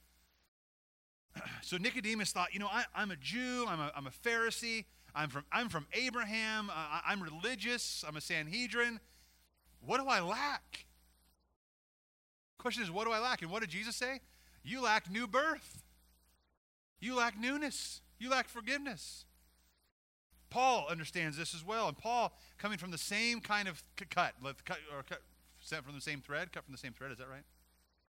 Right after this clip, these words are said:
Cloth. Thank you, cloth. He's cut from the same cloth. He has the same merits. He has the same,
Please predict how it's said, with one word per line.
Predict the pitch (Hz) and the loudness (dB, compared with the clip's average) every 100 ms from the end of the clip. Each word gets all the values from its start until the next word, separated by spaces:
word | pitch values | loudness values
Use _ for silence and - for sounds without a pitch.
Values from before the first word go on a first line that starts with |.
| _ _ - | _ _ -6
Cloth. | 151 147 98 - - - | 2 2 2 -4 -20 -8
Thank | - 156 | -4 -2
you, | 110 | -4
cloth. | - 135 92 - - _ - - - | -2 0 0 -6 -20 _ -20 -10 -6
He's | - | 0
cut | 214 175 | 0 0
from | |
the | 185 | 0
same | 185 185 170 | 2 2 4
cloth. | 175 135 92 - - - _ _ - | 4 4 0 -12 -20 -20 _ _ -2
He | 180 | 2
has | 180 | 2
the | 165 | 2
same | 196 190 196 185 - - | 4 6 4 2 -6 -14
merits. | 151 180 185 143 147 | 0 6 6 6 0
He | |
has | 135 | -4
the | |
same, | 135 190 185 | -2 2 2